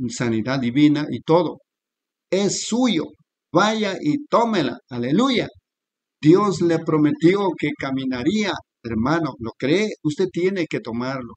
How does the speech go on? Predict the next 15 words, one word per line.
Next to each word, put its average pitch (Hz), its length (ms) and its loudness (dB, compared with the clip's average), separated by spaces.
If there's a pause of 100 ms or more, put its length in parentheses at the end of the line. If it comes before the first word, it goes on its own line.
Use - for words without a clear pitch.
(100)
Dios 180 460 0
le 160 240 2
prometió 147 640 -2
vida, 190 380 -4
hermano. 110 440 -4 (540)
¿Lo 151 200 4
cree? 190 480 -2 (340)
Tómelo. 156 520 0 (100)
Dios 156 260 -2
le 165 160 -6
prometió 139 540 -4 (260)
gozo, 151 420 -4
hermano. 147 500 -6 (540)
¿Lo 143 160 -6
cree? 196 500 -2